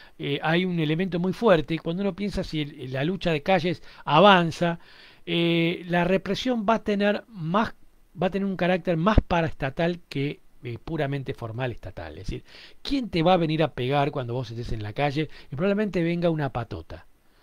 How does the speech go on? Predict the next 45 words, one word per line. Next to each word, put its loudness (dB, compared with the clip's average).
¿sí? -4
Y 2
eso 0
es 2
lo 0
que -4
nosotros -4
vimos -2
en -8
Neuquén -2
o -4
General -8
Rodríguez. -2
En -10
el -10
caso -4
de, -4
y -6
el -2
caso 2
de 8
Ate 2
es 0
más, -4
más, -12
es, -10
es -8
más 0
interesante -2
todavía 2
porque -4
uno 0
asocia 0
a 6
estas, -8
estas -4
barras 4
con -2
la -2
C -8
G -6
T, 4
con -6
los -4
gordos, 4